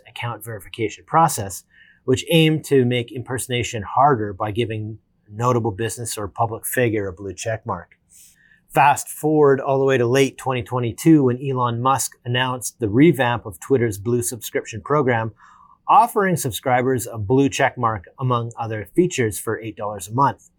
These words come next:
In February, Meta, formerly Facebook, announced a similar subscription called Meta Verified, offering users a blue check mark and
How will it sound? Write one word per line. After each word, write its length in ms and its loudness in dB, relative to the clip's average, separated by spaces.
In 80 -2
February, 720 6
Meta, 460 2
formerly 400 -4
Facebook, 540 4
announced 460 -2
a 40 -12
similar 360 4
subscription 680 -2
called 420 0
Meta 220 0
Verified, 640 0
offering 480 2
users 400 -4
a 60 -6
blue 240 -2
check 320 0
mark 240 -4
and 180 -12